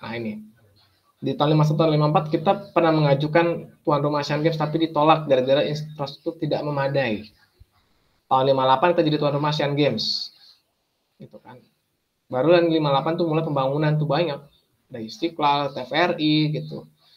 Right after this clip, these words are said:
Tugu Selamat Datang, Semanggi, Monas, Istiqlal,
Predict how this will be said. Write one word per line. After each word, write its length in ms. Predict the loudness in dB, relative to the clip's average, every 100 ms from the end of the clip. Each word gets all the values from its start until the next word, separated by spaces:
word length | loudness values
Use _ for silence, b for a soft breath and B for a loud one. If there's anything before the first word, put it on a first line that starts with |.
| b b -8
Tugu 160 | -8 -4
Selamat 320 | -4 -2 0
Datang, 400 | -2 0 -4 -4 -6
Semanggi, 640 | -4 -2 -2 0 -2 -2
Monas, 640 | -4 -2 0 -2 -6 -10
Istiqlal, 640 | -14 -10 -4 -2 -2 -4